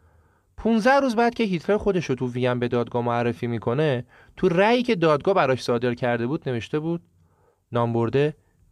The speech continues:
بسیار ضعیف و ناتوان برای خدمت سربازی و وظایف جنبی آن است." این شد که دیگه برای سربازی دست از سرش برداشتن و هیتلر هم بلافاصله برگشت مونیخ.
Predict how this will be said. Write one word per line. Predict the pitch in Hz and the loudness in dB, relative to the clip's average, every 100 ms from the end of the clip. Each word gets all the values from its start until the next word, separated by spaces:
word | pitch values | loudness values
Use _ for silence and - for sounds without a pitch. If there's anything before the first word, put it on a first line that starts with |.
| _ | _
بسیار | 131 - 139 156 | -2 0 0 2
ضعیف | 165 131 131 143 | 2 2 0 -2
و | 113 | -2
ناتوان | 107 104 110 107 143 | -2 -2 -2 0 0
برای | 135 104 113 | 0 0 0
خدمت | - 101 104 110 | -2 -4 -4 -4
سربازی | 101 - 101 101 104 101 160 185 127 | -4 -2 -2 0 -2 -2 -4 -4 -4
و | |
وظایف | 117 107 104 117 135 | 0 0 0 -2 -2
جنبی | 120 98 95 107 | -2 -4 -2 -2
آن | 98 95 | -2 -4
است." | 82 - - _ _ _ _ _ _ _ _ _ - | -10 -16 -20 _ _ _ _ _ _ _ _ _ -2
این | 180 | 0
شد | - 110 | 2 0
که | - 117 | 0 -4
دیگه | 113 123 | 0 2
برای | 127 107 113 | 2 2 0
سربازی | - 110 107 107 110 170 | 0 0 0 -2 -2 -2
دست | 180 175 127 | 0 0 0
از | 113 | -2
سرش | 139 120 - | -2 -2 0
برداشتن | 113 107 160 - 165 | 0 0 -2 -2 -2
و | 156 147 147 | 0 -2 -4
هیتلر | - 127 - 131 | -6 -6 -2 -2
هم | 117 | 0
بلافاصله | 123 220 202 147 131 127 | 0 0 2 0 0 2
برگشت | 113 101 107 107 - | 2 2 0 -2 -4
مونیخ. | 73 - - | -8 -8 -14